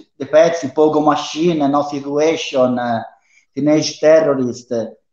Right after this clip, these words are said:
eh, Just Sixteen, eh, Terminal Boredom, che è quella dà proprio il titolo all'L P, è, è devastante anche questa, registrazione scarsissima, e penso abbia fatto sanguinare le orecchie Pedro anche questo, insomma.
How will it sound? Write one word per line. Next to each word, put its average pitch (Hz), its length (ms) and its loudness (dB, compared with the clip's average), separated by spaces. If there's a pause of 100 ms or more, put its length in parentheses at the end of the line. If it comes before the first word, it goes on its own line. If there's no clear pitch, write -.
(240)
eh, 117 540 -2
Just 151 320 0
Sixteen, 151 640 -2
eh, 123 600 -4
Terminal 147 420 2
Boredom, 139 480 2
che 123 100 -4
è 113 80 -8
quella 127 220 -4
dà 117 140 -4
proprio 120 280 -8
il 113 80 -20
titolo 117 460 -6
all'L 127 380 -2
P, 160 240 0
è, 104 400 -8 (920)
è 143 100 -6
devastante 151 720 2
anche 113 200 -4
questa, 113 300 -8
registrazione 131 1080 -4
scarsissima, 165 1400 -2 (420)
e 135 220 0
penso 143 300 0
abbia 135 160 -2
fatto 139 240 -2
sanguinare 135 420 0
le 135 60 0
orecchie 135 500 -2
Pedro 127 300 -2
anche 123 160 -8
questo, 117 400 -8
insomma. 107 420 -16